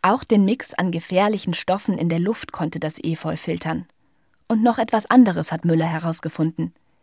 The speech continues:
Nicht nur die Blätter waren für die Reinigung entscheidend, sondern die komplette Pflanze,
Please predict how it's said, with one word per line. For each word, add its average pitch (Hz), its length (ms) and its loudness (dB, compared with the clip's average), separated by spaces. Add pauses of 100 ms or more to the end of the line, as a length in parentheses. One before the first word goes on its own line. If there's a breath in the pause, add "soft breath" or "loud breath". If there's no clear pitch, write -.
(420)
Nicht 170 200 0
nur 175 100 4
die 165 120 0
Blätter 175 420 0
waren 165 260 0
für 165 120 -4
die 165 100 -2
Reinigung 165 460 0
entscheidend, 170 600 -2 (460 loud breath)
sondern 233 300 6
die 208 100 -2
komplette 196 540 -2
Pflanze, - 500 -4